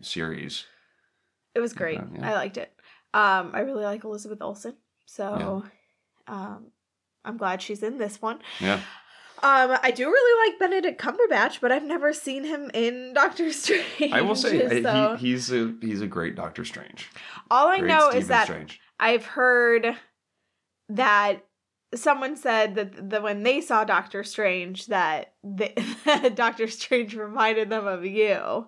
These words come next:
Speaker 1: It was Rob
Speaker 2: Or,
Speaker 1: Benedict.
Speaker 2: like, yeah, I know.
Speaker 1: I
Speaker 2: That
Speaker 1: get, I
Speaker 2: he
Speaker 1: get Benedict Cumberbatch a lot. Him and Hugh Laurie. Him and Hugh Laurie, like, like the tall,
Speaker 2: But you
Speaker 1: skinny-faced
Speaker 2: definitely
Speaker 1: dudes.
Speaker 2: don't look alike at all.
Speaker 1: I think that
Speaker 2: I
Speaker 1: they
Speaker 2: don't think you
Speaker 1: see,
Speaker 2: look
Speaker 1: like,
Speaker 2: something alike.
Speaker 1: a tall
Speaker 2: I think he was, like,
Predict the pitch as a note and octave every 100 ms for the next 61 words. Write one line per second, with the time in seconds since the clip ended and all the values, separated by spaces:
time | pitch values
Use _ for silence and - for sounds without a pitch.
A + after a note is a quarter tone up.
0 | _ - F#2+ F#2 F2 F2+ F#2 C4 B3+ A3+
1 | G#3 - - C#4 G3 G3 E3+ A#3+ A#3+ F#4
2 | E4+ - B3 C4 B3+ D#4+ C4+ G#3+ A#3+ -
3 | G2+ G2+ B2 A2 G#2 G2 E2+ - D2+ D2
4 | D#2+ - G#2 A#2 G2+ G2 G2 D#2+ E2+ -
5 | - - _ _ _ G#2+ C#3 C3 B2 F#2
6 | F2 D#2 D#2 F#2 F2 E2 - G#2+ A2 A#3+
7 | C4+ G#3 C#4 C4+ - C4 C4 C4 A#3 G#3+
8 | D3 F3 F#3 F#2 E2 G#2 A#2 - - _
9 | - - - - G2 - A#2+ A#2 A2 F#2+
10 | F#2 G#2 G#2 G2+ G2 F2+ F2 - - F2+
11 | E2+ - F#2 F2+ F2+ D#4+ D#4+ C#4 B3+ B3
12 | A3+ G#3+